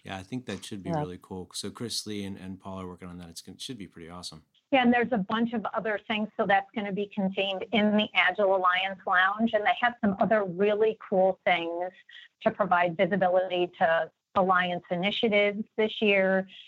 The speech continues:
Speaker 3: and to just kind of be more atmospheric. And it's a big open room with a,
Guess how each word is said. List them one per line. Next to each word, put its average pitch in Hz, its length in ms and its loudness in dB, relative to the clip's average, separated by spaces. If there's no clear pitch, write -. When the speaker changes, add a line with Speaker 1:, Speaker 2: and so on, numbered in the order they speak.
Speaker 3:
and 196 200 4
to 240 100 4
just - 160 -18
kind 233 240 2
of 202 320 -2
be 202 180 6
more 185 420 4
atmospheric. 190 800 2
And 196 100 0
it's 190 140 -6
a 214 60 6
big 190 280 4
open 196 320 2
room 175 380 0
with 175 200 -2
a, 190 80 -2